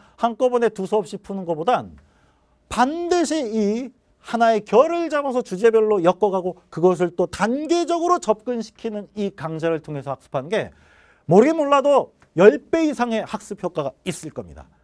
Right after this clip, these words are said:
그런 강좌예요. 그런 강좌니까 수험생들이 그렇게 좋아했겠죠. 자, 삼 등급이 일, 이 등급을 턱을 못 넘는, 못 넘는 만년 이 등급이야 일 등급으로 못 가는 그런 학생들에게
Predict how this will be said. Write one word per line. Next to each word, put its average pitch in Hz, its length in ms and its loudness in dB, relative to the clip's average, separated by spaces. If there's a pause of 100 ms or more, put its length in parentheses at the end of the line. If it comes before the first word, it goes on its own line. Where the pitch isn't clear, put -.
(200)
그런 170 400 0
강좌예요. 101 640 -18
그런 247 320 2
강좌니까 196 640 -2 (120)
수험생들이 156 640 -8
그렇게 170 460 -6 (300)
좋아했겠죠. 95 680 -16 (120)
자, 170 300 -8 (380)
삼 277 320 -6
등급이 262 340 -2
일, 247 400 -2
이 349 100 0
등급을 302 460 -4
턱을 392 380 2
못 254 120 -2
넘는, 165 360 -6
못 139 160 -4
넘는 165 420 -6 (420)
만년 208 420 2
이 311 80 2
등급이야 285 440 -2
일 240 140 -4
등급으로 233 340 -2
못 160 240 0
가는 185 320 2
그런 147 240 -6
학생들에게 120 800 -8